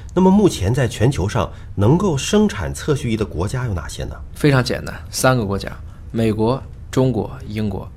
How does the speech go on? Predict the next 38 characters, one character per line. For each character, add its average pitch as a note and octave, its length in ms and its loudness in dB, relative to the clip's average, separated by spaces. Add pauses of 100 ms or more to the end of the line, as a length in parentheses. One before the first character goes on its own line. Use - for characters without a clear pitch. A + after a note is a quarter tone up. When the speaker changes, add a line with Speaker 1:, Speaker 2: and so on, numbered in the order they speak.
(320)
Speaker 2:
其 - 180 2
中 D3 240 4
在 D3 140 4
临 B2+ 220 4
床 D3 160 4
上 A#2+ 80 2
能 G2+ 100 0
用 G2+ 160 0
的 - 80 -8 (320)
美 G2 220 0
国、 F#2+ 240 -6
中 G#2+ 200 -2
国。 G2+ 160 -6 (540)
具 F3 140 4
体 A#2+ 140 2
的 G#2+ 80 0
公 C3 160 2
司 C3 180 0
呢， G#2+ 160 -2
其 - 180 -6
实 G2+ 240 -6
现 G#2+ 160 -6
在 G#2 60 -4
来 F#2+ 140 -2
看， F#2+ 260 -8
在 G#2+ 140 -4
临 G#2 200 0
床 C#3+ 160 -2
上 G#2 140 -4
量 C3 180 2
产 - 220 -6
的 - 60 -10
也 F#2+ 80 -6
就 G#2+ 100 -4
三 G#2+ 180 -4
家 A2 80 -6
公 A2+ 140 -4
司： A2+ 260 -8